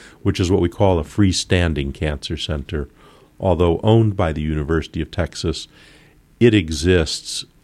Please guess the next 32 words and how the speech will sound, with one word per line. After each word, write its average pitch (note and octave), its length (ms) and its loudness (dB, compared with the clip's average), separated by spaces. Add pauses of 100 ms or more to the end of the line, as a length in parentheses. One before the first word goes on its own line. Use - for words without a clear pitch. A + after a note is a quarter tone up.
(120)
uh, G2 220 -2
as F#2+ 240 -2
an F#2+ 60 0
entity F#2+ 520 -2
unto D#2+ 400 -2
itself. D2 600 -4 (640)
Uh, F#2+ 160 -2
and G#2 160 2
I G#2 80 4
was G#2 180 4
interested G2+ 560 0
in, E2+ 340 -2
in G2+ 240 0
seeing G#2 600 0
what G#2 120 2
it G2+ 60 2
was F2+ 260 -2
like F2 280 -2
to F2 100 -8
be E2 260 -4
in E2+ 120 -2
a D#2+ 60 -2
matrix E2 560 0
cancer D#2 480 -6
center, E2 480 -4
which E2 240 -4
is D2+ 200 -4 (320)
a G2+ 60 -12
cancer F#2+ 420 0
center F2 420 -4
that's D#2 260 -4
embedded D#2+ 580 0